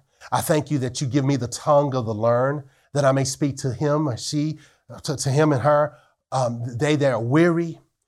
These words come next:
I thank you for seasoning my words with grace. Let the words of my mouth and the meditations of my heart be acceptable unto your sight, O Lord. I thank you that my words will etch your truth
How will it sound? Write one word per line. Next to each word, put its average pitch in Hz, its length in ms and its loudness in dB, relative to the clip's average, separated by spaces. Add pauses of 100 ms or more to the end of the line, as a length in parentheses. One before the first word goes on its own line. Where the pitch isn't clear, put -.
(240)
I 135 80 0
thank 156 240 0
you 143 60 -4
for 139 120 -6
seasoning 151 460 -2
my 131 100 4
words 131 400 0
with 101 180 -6
grace. 120 760 -6 (400)
Let 143 180 0
the 147 80 2
words 147 380 2
of 151 80 0
my 147 140 4
mouth 135 500 0
and 127 120 -4
the 120 60 -2
meditations 131 760 -2
of 123 80 -4
my 110 220 2
heart 143 420 0 (280)
be 139 180 2
acceptable 135 800 -2
unto 127 240 -6
your 113 160 -4
sight, 127 400 -6
O 131 120 -2
Lord. 127 480 -10 (340)
I 151 140 2
thank 160 280 -4
you 165 100 -2
that 135 220 -6
my 135 160 4
words 139 540 -2
will 131 240 -8 (240)
etch - 380 -4 (180)
your 139 300 0
truth 160 580 -2